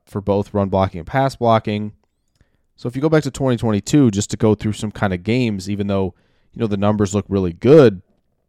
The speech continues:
he did have definitely games where he struggled as a run blocker.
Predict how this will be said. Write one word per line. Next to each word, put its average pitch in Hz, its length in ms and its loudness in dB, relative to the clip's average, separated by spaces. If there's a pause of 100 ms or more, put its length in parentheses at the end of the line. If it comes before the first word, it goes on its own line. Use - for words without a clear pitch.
(800)
he 120 140 -8
did 123 140 0
have 131 160 0
definitely 139 400 -2
games 110 280 -2
where 110 100 -4
he 107 120 -6
struggled 101 580 -4
as 92 320 -6
a 90 60 -4
run 123 240 -2
blocker. 90 560 -8